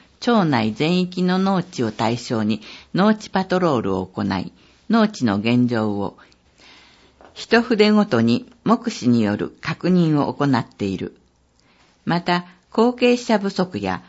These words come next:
農業に携わったことのない土地所有者、土地持ち非農家が増え、耕作放棄地の増加が予想されることから、農地が荒れる前に新たな担い手へとつなぐことが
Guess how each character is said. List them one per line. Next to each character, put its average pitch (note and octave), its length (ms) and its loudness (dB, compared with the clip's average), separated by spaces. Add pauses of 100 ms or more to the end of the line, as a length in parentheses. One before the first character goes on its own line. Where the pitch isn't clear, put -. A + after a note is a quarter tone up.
(140)
農 G#3 260 4
業 G3 220 0
に F3 320 -2
携 G#3 400 0
わ A3 60 4
っ G#3+ 120 -14
た C#3 120 -4
こ A#2 120 -4
と A2+ 140 -6
の A2 140 0
な G2+ 160 0
い F#2 120 -8 (140)
土 D3 100 -4
地 G#3 160 -2
所 F#3+ 220 0
有 E3+ 220 0
者、 - 280 -14 (380)
土 E3+ 120 0
地 A3 160 0
持 A3 140 4
ち G#3+ 140 -2
非 G#3 140 0
農 G3 220 4
家 F#2+ 180 -6
が F#2 220 -6
増 A#2+ 140 -4
え、 - 160 -8 (540)
耕 A3 200 2
作 A3 300 -2
放 F#3 240 2
棄 - 180 -12
地 B2+ 160 -2
の A2 180 2
増 F3 240 2
加 F3 180 -2
が D3 120 0
予 D3 160 -4
想 F#3 220 -2
さ F3+ 180 -4
れ D#3+ 120 -4
る D#3 100 -4
こ C#3 140 -8
と B2+ 120 -8
か F2+ 160 -8
ら、 - 140 -8 (400)
農 G#3+ 220 4
地 E3 180 -2
が A#2 200 0
荒 C#3+ 120 -4
れ E3+ 100 0
る G3 120 0
前 C#3+ 280 0
に F#2+ 240 -6 (420)
新 G3+ 240 0
た A2+ 160 -2
な F#2+ 200 0
担 D#3+ 320 2
い G3 100 -2
手 F3 240 2
へ D#3+ 60 -2
と - 300 -6 (100)
つ - 120 -8
な D#3+ 180 0
ぐ D#3 80 -6
こ C#3+ 160 -8
と D#3 160 -8
が B2 200 -4